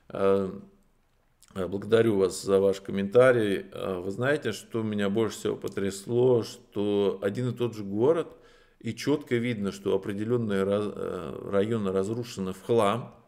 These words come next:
то есть там как будто вот, э, вот, ну, прям военные действия были, вот просто в хлам, всё, вот, ничего нет, ни одного здания не стоит.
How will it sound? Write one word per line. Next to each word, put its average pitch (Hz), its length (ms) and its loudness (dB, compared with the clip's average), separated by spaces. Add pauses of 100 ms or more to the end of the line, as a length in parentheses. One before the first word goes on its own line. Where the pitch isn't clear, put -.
(140)
то - 80 -4
есть 98 160 -4
там 107 160 0
как 98 140 -8
будто 101 320 -6
вот, 95 260 -2
э, 104 40 -12
вот, 92 560 -10 (500)
ну, 123 240 -8
прям 98 440 0
военные 107 420 2
действия 98 440 -6
были, 123 300 -8
вот 87 140 -4
просто 107 300 -4
в - 60 -12
хлам, 95 360 -2
всё, - 220 -8
вот, 78 260 -8
ничего 98 520 -4
нет, 92 220 -8
ни 90 60 -12
одного 95 260 -6
здания 92 320 -6
не - 100 -14
стоит. - 360 -8